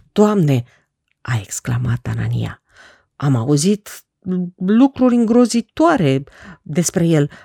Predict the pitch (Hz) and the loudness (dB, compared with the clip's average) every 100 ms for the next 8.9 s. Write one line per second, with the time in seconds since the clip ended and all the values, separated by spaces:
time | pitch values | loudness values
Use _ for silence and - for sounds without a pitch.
0 | _ - 208 214 208 220 196 269 - _ | _ -2 0 2 4 2 4 2 0 _
1 | - 311 - 302 302 294 330 - 214 - | 0 0 2 0 2 0 0 0 -2 2
2 | 262 - - 277 277 220 226 226 233 240 | -2 -2 0 4 4 2 2 2 2 2
3 | 277 - 190 190 208 202 208 214 226 - | 0 2 2 2 2 2 2 2 0 0
4 | 254 269 160 - _ - - _ 147 135 | 2 4 2 -2 _ -20 -20 _ 0 2
5 | 139 147 175 - 180 196 190 165 143 131 | 4 2 0 0 0 2 4 4 2 2
6 | 147 190 175 175 170 165 - 135 139 160 | 2 2 2 4 4 2 0 0 0 0
7 | 170 160 151 151 143 143 151 165 262 277 | 2 0 2 0 0 0 0 -2 0 2
8 | 269 - 180 151 - 165 175 170 160 | 2 2 0 0 -4 -4 0 0 -2